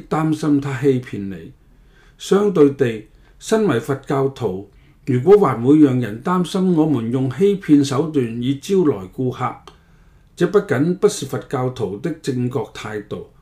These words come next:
甚至連一個小商人的基本觀念都尚未建立。當然，我們知道有些行業往往漫天殺價，目的是等住顧客就地還價，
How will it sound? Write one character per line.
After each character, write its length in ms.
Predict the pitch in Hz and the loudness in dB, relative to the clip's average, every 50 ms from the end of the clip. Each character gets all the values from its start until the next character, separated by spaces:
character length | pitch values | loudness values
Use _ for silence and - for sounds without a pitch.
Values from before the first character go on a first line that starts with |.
| _ _ _ _ _ _ | _ _ _ _ _ _
甚 300 | - - 151 151 160 151 | -6 -2 -2 0 0 2
至 120 | - 185 | 0 0
連 140 | 156 123 113 | 0 0 0
一 100 | 151 190 | -2 -2
個 180 | 185 - 160 | 0 -2 -2
小 280 | 139 - - 127 127 156 | -2 -2 -2 0 0 0
商 320 | 160 - - 190 185 175 | 0 0 0 0 2 2
人 200 | 175 156 - 98 | 0 -2 -2 -4
的 100 | - - | -6 -6
基 240 | 156 - - 185 175 170 | -6 -2 0 0 0 0
本 280 | - 151 131 127 143 139 | 0 0 0 0 0 0
觀 240 | - 160 156 156 | 0 2 2 4
念 280 | 151 139 120 104 104 110 | 4 2 0 -2 -6 -10
都 180 | 113 - 190 175 | -4 -2 -2 -2
尚 340 | - - - 113 104 107 | 0 -2 -4 -6 -4 -4
未 180 | 110 107 101 95 - | -4 -4 -6 -6 -8
建 260 | - 120 110 104 107 | -8 -8 -8 -8 -8
立。 60 | 110 101 85 76 - - _ _ _ _ _ _ _ _ _ _ _ - - _ _ _ _ - | -10 -12 -14 -16 -20 -20 _ _ _ _ _ _ _ _ _ _ _ -20 -20 _ _ _ _ -4
當 260 | 180 175 190 190 180 | -2 0 2 2 2
然， 220 | 147 117 101 87 80 - _ _ _ _ _ _ _ - | 2 0 -2 -4 -10 -14 _ _ _ _ _ _ _ -10
我 120 | 120 120 | -6 -4
們 240 | 131 127 98 92 92 | -4 -4 -4 -6 -6
知 180 | 92 - 156 147 | -4 -4 -2 -2
道 380 | 151 135 131 131 131 127 131 | 0 0 0 0 0 0 0
有 160 | 127 131 131 | 0 0 0
些 160 | 147 147 - 196 | 0 0 -2 -2
行 340 | 175 - - 98 92 98 | -4 -6 -8 -12 -10 -10
業 200 | 104 110 113 120 127 - - _ _ _ _ - | -10 -10 -10 -10 -12 -16 -20 _ _ _ _ -6
往 200 | 135 131 147 147 | -2 2 2 4
往 140 | 143 143 | 4 2
漫 320 | 143 143 127 117 120 123 123 | 2 0 -2 -2 -4 -6 -4
天 200 | - - 180 170 | -2 -2 -2 0
殺 320 | 151 - 156 123 120 - - | -2 -2 -4 -4 -6 -6 -8
價， 220 | - 120 104 98 - _ _ _ _ _ _ _ _ _ _ _ | -8 -8 -8 -10 -14 _ _ _ _ _ _ _ _ _ _ _
目 180 | - 147 147 147 | -2 0 0 4
的 160 | - - 208 202 | 4 4 4 4
是 200 | - - - 139 | 0 -6 -4 -4
等 260 | 131 - 135 143 170 170 | -4 -2 -2 -2 -2 -2
住 100 | - 139 | -2 -2
顧 340 | 131 123 123 - 139 131 135 | -4 -4 -4 -4 -4 -2 -2
客 220 | 123 127 131 123 - | -2 -4 -6 -8 -6
就 280 | - 143 123 117 113 104 | -4 -4 -4 -4 -4 -6
地 260 | - - 123 117 110 | -4 -2 -2 -2 -2
還 360 | 110 104 95 87 87 92 90 87 _ _ | -4 -4 -6 -6 -8 -10 -10 -12 _ _
價， 220 | - 120 113 104 | -4 -4 -4 -4